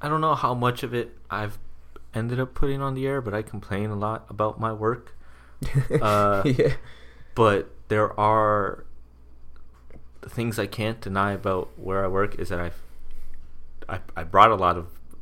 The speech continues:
Speaker 1: most of, like, every guest has been from my theater.
Speaker 2: Yeah, I mean, you've made a lot of friends there. It's,
Speaker 1: Yeah,
Speaker 2: it's
Speaker 1: and they're
Speaker 2: awesome.
Speaker 1: all good people. And
Speaker 2: Yeah, I've liked
Speaker 1: we
Speaker 2: them. <laughs>
Speaker 1: Yeah.
Speaker 2: They've been on our show. This is our, uh, Cineplex, uh, what are you guys called?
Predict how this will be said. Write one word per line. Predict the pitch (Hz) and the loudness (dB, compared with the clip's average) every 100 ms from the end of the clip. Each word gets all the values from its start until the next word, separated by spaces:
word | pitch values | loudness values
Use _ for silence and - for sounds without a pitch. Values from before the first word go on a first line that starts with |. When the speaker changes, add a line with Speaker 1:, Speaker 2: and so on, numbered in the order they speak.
| - | -6
Speaker 1:
most | 95 110 101 | 2 2 2
of, | |
like, | 87 - 95 | -4 0 2
every | 117 92 | 4 2
guest | 82 78 - | -2 -6 -6
has | 80 | -8
been | 82 78 | -6 -8
from | - 76 | -4 -4
my | 78 73 | -4 -8
theater. | - 71 90 - 175 | -8 -4 -2 -2 -4
Speaker 2:
Yeah, | 190 - 101 | -4 -4 -2
I | |
mean, | 143 139 | -2 0
you've | 139 135 131 147 | 0 -2 -4 2
made | 147 139 | 4 6
a | |
lot | 139 135 | 2 0
of | 131 | 0
friends | 160 170 | -4 -4
there. | - - | -8 -8
It's, | - - - | -8 -8 -4
Speaker 1:
Yeah, | 160 180 | 2 4
Speaker 2:
it's | - | 4
Speaker 1:
and | 131 | 4
they're | 147 143 | 6 4
Speaker 2:
awesome. | - | 4
Speaker 1:
all | 151 143 143 139 135 135 - - - - | 4 4 2 0 -4 -8 -12 -14 -12 -4
good | 123 123 120 | -2 -2 -4
people. | - 175 165 82 - - - | -6 -8 -8 -8 -8 -10 -4
And | 104 101 | -2 -2
Speaker 2:
Yeah, | - 233 | -2 0
I've | |
liked | 233 269 117 | 0 -2 -2
Speaker 1:
we | |
Speaker 2:
them. | 233 - - | -2 0 10
<laughs> | 208 254 165 226 - | 10 12 10 6 2
Speaker 1:
Yeah. | 190 | 4
Speaker 2:
They've | 170 175 | 6 8
been | 185 | 8
on | 185 | 10
our | 180 | 10
show. | 175 190 180 151 143 - - | 10 12 12 12 8 0 2
This | 240 262 | 4 6
is | 240 | 10
our, | 202 185 170 170 170 156 156 | 12 12 12 12 12 12 12
uh, | 160 - - - - - | 12 12 8 -6 -8 -2
Cineplex, | - 170 175 165 165 - - - - | 4 4 8 6 6 -6 -10 -12 -2
uh, | 147 143 135 127 127 123 123 120 120 120 | 4 8 10 10 10 10 8 8 6 6
what | 127 | 4
are | |
you | 131 127 | 4 2
guys | 117 | 2
called? | - 107 104 104 | 2 0 0 -2